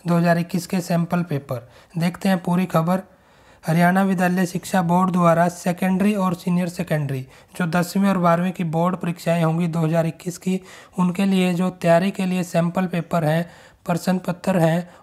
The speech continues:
वो बोर्ड की आधिकारिक वेबसाइट जो ऑफिशियल वेबसाइट है उस पर उपलब्ध करवा दिए गए हैं। इसका मतलब क्या है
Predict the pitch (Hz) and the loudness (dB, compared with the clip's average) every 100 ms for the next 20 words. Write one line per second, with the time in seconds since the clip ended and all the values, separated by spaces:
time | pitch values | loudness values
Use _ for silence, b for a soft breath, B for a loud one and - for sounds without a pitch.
0 | - 175 170 175 185 190 196 196 170 175 | -4 -2 2 2 2 2 -2 -2 -4 -4
1 | 175 170 185 202 - 175 - 170 175 160 | 2 2 4 0 0 -2 2 0 2 -2
2 | 185 170 156 - - 185 175 170 175 175 | -2 0 -2 -4 -4 0 0 0 0 0
3 | 180 185 - - 185 175 175 180 175 - | 0 -2 -10 -6 -4 -4 -2 -2 -2 -4
4 | 165 165 160 160 151 143 131 127 B B | 2 2 2 -2 -4 -4 -6 -10 B B
5 | B B B - 165 - 190 185 - 190 | B B B -8 -6 0 2 2 0 -4
6 | 175 180 165 185 | 0 2 4 2